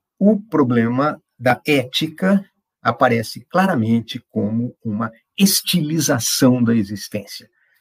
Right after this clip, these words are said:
E aquilo que Foucault chama de estética da existência. E isto, evidentemente,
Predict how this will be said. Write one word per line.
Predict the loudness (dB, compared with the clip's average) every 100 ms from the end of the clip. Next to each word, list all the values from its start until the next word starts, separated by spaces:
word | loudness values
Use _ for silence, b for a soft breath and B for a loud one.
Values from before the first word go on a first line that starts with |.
| _ _ -4
E |
aquilo | -4 0 -2
que | -2
Foucault | -8 -8 -4 -4
chama | 0 0 0
de | -2 -4 -2
estética | -2 -4 0 0 0 -6 -4 -6 -8 _
da | -2
existência. | 0 -2 -6 -6 -6 -6 -12 -16 -8
E | -8 -2
isto, | 0 0 0 -4 2
evidentemente, | 6 6 4 0 2 2 0 -6 -6 -6 -8 -18